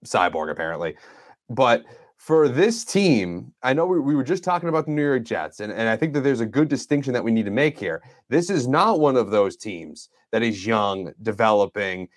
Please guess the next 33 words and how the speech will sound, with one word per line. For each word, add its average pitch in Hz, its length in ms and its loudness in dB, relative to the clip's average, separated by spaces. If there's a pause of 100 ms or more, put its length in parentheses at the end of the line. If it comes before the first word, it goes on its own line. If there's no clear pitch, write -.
(220)
and 104 420 0
maybe, 131 640 0 (280)
you 123 80 -4
know, 113 220 2
it's 127 140 -6
a 139 40 0
little 165 160 2
bit 151 120 0
disappointing 160 460 -2
'cause 131 100 -8
you 120 60 -6
haven't 147 380 -2
really 143 200 2
hit 135 280 -6 (180)
right 139 240 0
away 139 280 2
or, 123 200 2
or 113 140 2
some 147 240 0
things 135 240 -2
aren't 135 180 0
hitting 135 220 -4
right 131 160 2
away. 135 240 2 (260)
This 120 300 -2
is 180 120 -4
a 202 120 0
team 151 320 -2
that 123 120 2
expected 127 720 -6
to 135 180 0
be 107 500 -4 (380)
in 151 240 0